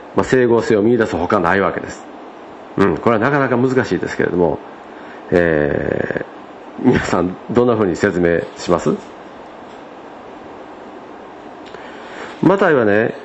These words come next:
ユダは後悔して首を吊ったと書いていますが、首を吊って死んだとは書いてない。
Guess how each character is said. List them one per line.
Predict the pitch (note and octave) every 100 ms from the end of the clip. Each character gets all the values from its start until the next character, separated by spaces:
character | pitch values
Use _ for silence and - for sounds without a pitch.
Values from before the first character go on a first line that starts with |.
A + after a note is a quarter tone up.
| -
ユ | D#3+
ダ | G#3 F3+
は | C#3
後 | - G#3+
悔 | D#3 C3
し |
て | A2+ G#2 -
首 | - E3
を | D#3
吊 | D3+
っ | D#3
た | - G#2
と | -
書 | G#2
い |
て | G2
い | G#2
ま | G#2
す | G2
が、 | F#2 D#2 - - -
首 | - C4 B3+
を |
吊 | A#3+
っ | A#3
て | C#3
死 | -
ん | C#4
だ | E3+
と | -
は | D#3+ -
書 | G2+
い | A#2
て |
な | E3+
い。 | -